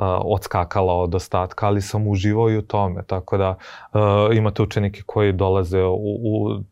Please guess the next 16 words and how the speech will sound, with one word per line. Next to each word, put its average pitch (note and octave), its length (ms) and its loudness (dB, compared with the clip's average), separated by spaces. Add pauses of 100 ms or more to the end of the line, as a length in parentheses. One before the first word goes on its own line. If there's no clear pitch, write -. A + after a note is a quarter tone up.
trenerci G#2 680 0
u A2 200 -2
školu, A2 500 0
pa G2 360 0 (460)
ih G#2 160 -2
ja G#2 80 4
malo G#2 380 2
puštam, A#2+ 500 -2
pa A2+ 120 0
lagano G#2 600 2
utičem G#2+ 520 -2
na G2+ 140 2
njih G2+ 260 0
da G2+ 120 2
se G2+ 180 -4
ipak G2 200 -4